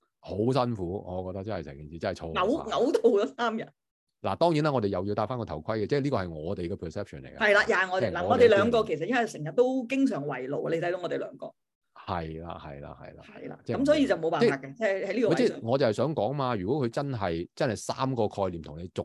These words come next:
Speaker 1: 個嚟拆，然後先至深入佢嗰啲方法嘅討論，然後就再落去。嗱，我就講 self-regulated learning 點樣用喺執房嗰度咁樣。
Speaker 2: 嗯。
Speaker 1: 咁 OK 喎，
Speaker 2: 咁其實你好簡單嘅，因為你由佢講，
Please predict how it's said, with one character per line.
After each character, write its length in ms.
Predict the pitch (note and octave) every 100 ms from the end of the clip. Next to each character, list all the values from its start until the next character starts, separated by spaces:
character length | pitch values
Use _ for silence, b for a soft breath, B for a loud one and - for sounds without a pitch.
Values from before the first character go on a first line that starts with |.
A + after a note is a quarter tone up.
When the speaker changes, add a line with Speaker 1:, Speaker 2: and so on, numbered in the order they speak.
| -
Speaker 1:
個 100 | G2
嚟 200 | E2+ D2
拆， 200 | F2+ F2+ F2+
然 240 | F#2+ G#2+ G#2
後 100 | G#2
先 140 | A2+ D3+
至 80 | A#2+
深 160 | C3+
入 160 | C#3 G#2
佢 300 | - F#2 G#2
嗰 120 | A2+
啲 120 | B2+
方 300 | - B2+ B2
法 180 | A2+ F#2
嘅 120 | F2+
討 280 | F#2 F2 G#2+
論， 180 | B2 F#2 F2
然 100 | G2
後 40 |
就 100 | G2+ G#2
再 180 | - A#2 B2+
落 140 | A2 F2+ A#2+
去。 80 |
嗱， 140 | G2+ F2
我 120 | A#2+
就 220 | A#2 A2
講 220 | - A2+ C#3+ B -
self-regulated 760 | E3 D#3+ - D#3+ D#3 D#3 D3+ D#3+
learning 220 | D3+ A2+ E2+
點 100 | B2+
樣 100 | D3+
用 180 | G2+ G2
喺 160 | A2
執 120 | A#2 D3+ -
房 400 | - D3 A#2 B2+
嗰 100 | A#2+
度 80 | F2 E2 F2+
咁 40 |
樣。 220 | G#2 G2+ - _ _ _ _ _ _ -
Speaker 2:
嗯。 220 | F#3+ - _ _ _ _ _ _ _ _
Speaker 1:
咁 160 | - D3+
OK 260 | C#3+ - C3+ B2
喎， 180 | G2
Speaker 2:
咁 120 | F#2 G#4+
其 120 | A3
實 120 | A3
你 200 | B3 D4
好 80 | D#4+
簡 200 | D4+ A#3+
單 180 | C#4 C#4
嘅， 400 | G#3 F#3 A3 A3+
因 120 | A#3+
為 140 | E4+ G#3+
你 440 | F3+ G3 A3+ A3+
由 120 | E3+ D#3 D#3 D#3
佢 500 | D3 G3+ A3 A3+ G#3+ -
講， 420 | - E3+ A3 C#4